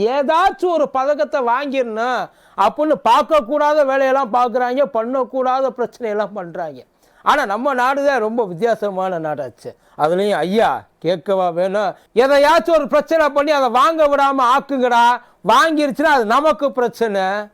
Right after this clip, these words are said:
இத்தனைக்கு எந்த உதவியும் இல்லாம சொந்த திறமையினால உள்ள போய் போராடி அந்த புள்ள விட்டா தங்கத்தை வாங்கியிருக்கோம், வாங்கியிருக்கோம். எல்லாரும் அந்த முடிவுல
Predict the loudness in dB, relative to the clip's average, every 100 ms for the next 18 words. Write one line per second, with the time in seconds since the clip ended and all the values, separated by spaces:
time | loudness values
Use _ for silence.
0 | _ _ _ _ _ -4 0 2 2 0
1 | 0 0 0 0 2 4 6 6 4 4
2 | 2 0 0 2 2 2 0 2 0 2
3 | 2 2 2 0 2 0 2 2 2 2
4 | 2 0 2 0 0 0 0 2 2 0
5 | 0 0 -2 -2 0 0 0 -4 -12 -4
6 | 0 0 0 -2 0 -2 -2 0 0 0
7 | 2 4 2 2 0 -2 -2 -4 -6 _
8 | _ _ -2 2 4 2 0 0 -2 0
9 | 0 -4 _ -2 0 2 4 4 4 2
10 | 0 0 2 2